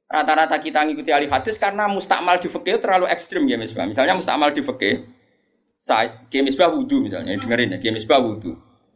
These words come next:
Cipratan dari wajahnya Ki Misbah kena tangan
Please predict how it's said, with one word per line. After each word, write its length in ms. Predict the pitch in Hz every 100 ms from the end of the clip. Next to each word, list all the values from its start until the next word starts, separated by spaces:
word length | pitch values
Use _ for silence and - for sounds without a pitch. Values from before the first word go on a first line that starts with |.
| _
Cipratan 560 | 170 - 156 156 165
dari 240 | 156 135 143
wajahnya 400 | 139 139 135 139
Ki 160 | 143
Misbah 420 | 135 127 - 165 180
kena 540 | 147 151 165 156 - - _
tangan 340 | - 131 151